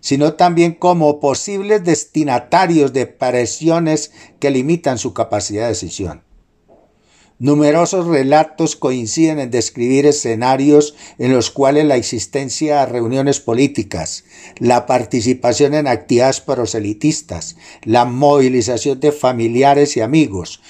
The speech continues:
o la consecución de apoyos electorales dejan de percibirse como actos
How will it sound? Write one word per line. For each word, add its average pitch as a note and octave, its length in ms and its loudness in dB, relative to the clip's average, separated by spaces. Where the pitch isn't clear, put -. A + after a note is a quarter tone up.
o E3 180 2
la C3+ 240 4
consecución C#3+ 840 -2
de C#3+ 120 2
apoyos E3+ 540 -2
electorales C3 880 2
dejan E3+ 380 0
de C#3+ 80 2
percibirse C3+ 680 -2
como A2+ 320 0
actos D#3 580 -2